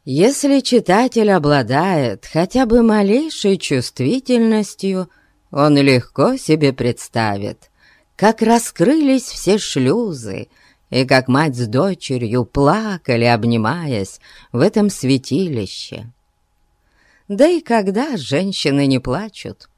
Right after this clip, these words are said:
В каких радостных, печальных или каких-нибудь иных случаях жизни?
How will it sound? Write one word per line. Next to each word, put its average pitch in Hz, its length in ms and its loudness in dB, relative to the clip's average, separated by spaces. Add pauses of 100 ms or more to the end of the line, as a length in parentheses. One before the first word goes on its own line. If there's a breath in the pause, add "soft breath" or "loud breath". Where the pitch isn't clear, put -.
(220)
В - 160 -20
каких 160 640 -2 (220)
радостных, 147 800 0
печальных 143 880 -4 (320 soft breath)
или 269 200 2
каких-нибудь 165 640 0
иных 143 380 0
случаях 165 520 0
жизни? 127 640 -8